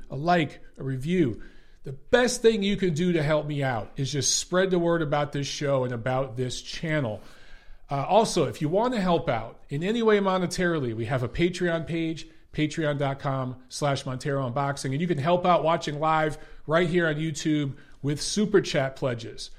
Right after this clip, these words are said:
which will get your question bumped up, and I'll get right to it live on the show. Uh, Montero Unboxing t-shirts are sold out.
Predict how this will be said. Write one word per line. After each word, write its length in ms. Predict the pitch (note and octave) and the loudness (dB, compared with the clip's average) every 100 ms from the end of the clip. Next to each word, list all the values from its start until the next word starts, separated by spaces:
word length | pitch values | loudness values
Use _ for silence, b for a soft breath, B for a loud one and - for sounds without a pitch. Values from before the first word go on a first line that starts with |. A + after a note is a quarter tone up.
| b | b
which 260 | C3+ C#3 - | -4 -2 -2
will 80 | |
get 220 | C3+ D#3 - | -2 -2 -2
your 100 | C#3+ | -2
question 460 | - E3 - D3+ | 0 -2 -2 -4
bumped 340 | B2+ C#3 C#3 D#3+ | 0 0 0 2
up, 300 | D#3 D3+ - b | 2 0 -12 b
and 140 | - C3 | -6 -4
I'll 100 | B2+ | -2
get 160 | C#3 | -2
right 320 | C3 C#3 E3+ F3 | -2 0 0 -2
to 200 | - D#3+ | -2 -2
it 140 | D3 | -2
live 360 | C3+ C#3 C#3+ C#3 | -2 0 0 0
on 220 | C#3 B2 | -2 -2
the 60 | B2 | -4
show. 520 | - - F#3+ D3+ - - B B B B B | -4 4 4 4 0 -12 B B B B B
Uh, 240 | C3 B2+ C3 | -8 -6 -2
Montero 500 | C#3 D3 G#3 A3+ A#3 | 0 2 8 8 8
Unboxing 420 | A3 A#3 - A3+ | 6 4 2 -2
t-shirts 480 | - A#3 - A3+ A3+ | -2 -2 2 2 2
are 220 | - G#3 | 0 2
sold 360 | G#3+ - A3 G#3+ | 2 6 8 10
out. 360 | F#3+ D3+ C#3 | 8 4 0